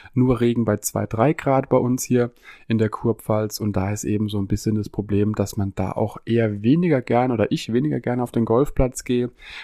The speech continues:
aber mich natürlich trotzdem gern mit dem Thema beschäftige. Somit eignet sich's hervorragend, wenn man in dieser Jahreszeit oder auch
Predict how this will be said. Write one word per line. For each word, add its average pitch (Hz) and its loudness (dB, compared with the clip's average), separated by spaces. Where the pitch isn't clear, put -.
aber 107 4
mich 107 2
natürlich 104 2
trotzdem 104 0
gern 87 -4
mit 92 -2
dem 95 2
Thema 104 6
beschäftige. 110 2
Somit 113 4
eignet 127 2
sich's - -2
hervorragend, 113 2
wenn 104 4
man 104 4
in 101 2
dieser 120 0
Jahreszeit 117 0
oder 107 2
auch - 2